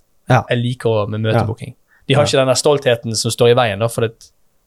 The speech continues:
Speaker 2: de kan være stolte over jobben sin på en måte.
Speaker 1: Mm.
Speaker 2: Men det er bare en side av saken da, på en måte.
Speaker 1: Ja, ja. Men jeg, jeg tror det er en veldig grunnleggende forutsetning.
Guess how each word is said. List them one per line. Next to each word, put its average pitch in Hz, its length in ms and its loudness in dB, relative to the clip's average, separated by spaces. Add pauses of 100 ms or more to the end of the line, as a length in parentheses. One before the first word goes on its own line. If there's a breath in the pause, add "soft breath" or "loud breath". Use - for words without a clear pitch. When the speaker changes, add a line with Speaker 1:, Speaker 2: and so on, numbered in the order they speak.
(140)
Speaker 2:
de 120 320 0
kan 151 220 0
være 101 160 -8
stolte 113 260 2
over 113 120 6
jobben 110 200 2
sin 107 160 -2
på 117 40 -10
en 104 80 -4
måte. 127 180 -8
Speaker 1:
Mm. 127 280 4 (300 loud breath)
Speaker 2:
Men 135 120 2
det 165 120 4
er 131 60 2
bare 143 420 4
en 135 200 0
side 107 180 -2
av 107 100 -2
saken - 300 -6
da, 107 60 0
på - 180 -16
en - 100 -10
måte. - 120 -16 (600)
Speaker 1:
Ja, 143 140 6
ja. 160 160 2 (340 loud breath)
Men 190 140 2
jeg, 165 160 4
jeg 160 80 -6
tror 160 180 2
det 127 40 -2
er 123 120 2
en 151 80 4
veldig 185 140 0
grunnleggende 147 540 2
forutsetning. 113 680 -2